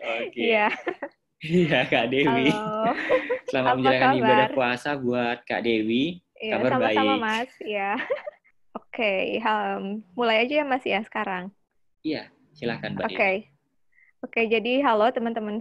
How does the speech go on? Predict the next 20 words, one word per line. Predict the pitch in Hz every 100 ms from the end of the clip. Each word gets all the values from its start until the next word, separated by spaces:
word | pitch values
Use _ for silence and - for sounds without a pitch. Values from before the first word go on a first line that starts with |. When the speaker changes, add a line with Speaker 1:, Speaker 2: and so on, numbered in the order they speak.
| -
Speaker 1:
semua. | 208 196 180 190 233 269
Nama | 277 233 220
saya | 220 214 214 247 269 262
Dewi | 214 202 208 208
Safitri. | 214 208 190 190 196 190 202 247 285 -
Em, | 202 196 196 196 196 202 202 _ -
panggilannya | 214 208 185 214
Dewi. | 196 175 175 247 - _ _ _ -
Em, | 220 214 214 214 220 226
kali | 240 226 226 226
ini | 233 254 294 262
saya | 220 214 208 233 262 269 285 277
sedang | - 208 208 208
ambil | 208 214 208 208 202 208 -
S | 214
tiga | 220 185 185 - _ _ _ _ _ -
di | 220 220 214 220
University | 214 214 208 196
of | 180 196 -
Cambridge | 220 202 190 190 220 -